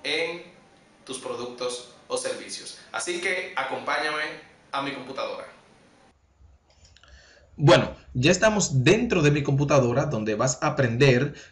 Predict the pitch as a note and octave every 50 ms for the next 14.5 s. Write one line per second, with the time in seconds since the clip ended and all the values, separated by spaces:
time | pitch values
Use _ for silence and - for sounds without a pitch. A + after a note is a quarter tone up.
0 | _ _ _ _ - F3 F#3 F#3+ F#3+ G3+ G3+ F#3+ - - F3+ F3+ B2 A#2+ C#3 C#3+
1 | C#3 - - C#3 B2+ A2+ A2 G#2+ - - _ D3 D#3+ F3 F3+ F3 E3+ F3 E3+ -
2 | - C3+ B2+ A#2 - B2+ A2+ A#2 A2+ A2+ A2 - A2+ G#2+ G#2+ B2 C3 C3+ C3+ C3+
3 | - - _ _ - B2 G#2+ G#2 - - D#3+ D#3+ D3+ C3+ C3+ C#3 C#3 C#3+ - -
4 | - - - _ _ - E3 D#3 C#3 A#2 A#2 G#2+ G#2 G#2+ A2 B2+ D3+ - - F3+
5 | E3 C#3 B2+ C#3 C3+ D3+ E3+ F3+ - - - - _ - A2+ A2+ G#2+ G#2+ A2 A#2+
6 | D3 D#3+ - - - A#2+ A2+ C3+ C#3 - - F3+ - - - - A#2+ A#2 - -
7 | A2+ A2+ C3+ C#3+ - F#3+ E3+ E3 D#3 D#3 D3 - - D3+ C3+ A#2+ C3 D3 - -
8 | - - - _ _ - A#2+ B2+ C3+ D3 D3 C#3 - - B2+ A#2 A2+ A2+ A#2 A2+
9 | A2+ B2 B2+ C3+ C#3 C#3 C#3 C#3 - - - A#2+ A2 A2 - - C#3+ D3 D3+ D3+
10 | - - _ _ - - A3+ A3+ - F#3 E3 D#3+ D#3+ D#3+ D#3 C#3+ D3+ C3+ - -
11 | C#3+ C#3+ C#3 C#3 - - - _ _ _ _ _ _ - _ _ _ _ - _
12 | _ _ - A#2+ - - - C3 C3+ C3+ C3+ C#3 C3+ C3+ - - - A#2 A#2 B2
13 | B2 B2 A#2+ D3 E3+ E3+ E3 E3+ - - - - _ _ _ _ B2+ B2 A#2+ -
14 | A#2 A2 A#2 A#2 A#2 A2+ - - -